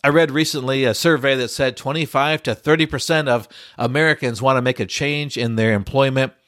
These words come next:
in twenty twenty-three. What if that's the same for pastors,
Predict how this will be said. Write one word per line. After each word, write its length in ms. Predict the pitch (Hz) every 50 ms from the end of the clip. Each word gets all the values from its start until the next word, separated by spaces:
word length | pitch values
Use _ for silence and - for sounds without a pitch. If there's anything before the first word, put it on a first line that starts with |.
| _ _ _ _ -
in 140 | 131 117 107
twenty 360 | - - 123 117 117 117 117
twenty-three. 680 | - - 120 107 104 101 92 - 113 110 107 98 92 - _ _ _ _ _ _ _ _ - - _ _ _ _ _
What 180 | - 185 302 381
if 200 | 370 302 - -
that's 240 | 170 180 190 -
the 80 | - 156
same 400 | - - 165 151 156 156 156 151
for 160 | - 180 139
pastors, 840 | - - - 135 151 170 - - - 113 98 92 90 92 - -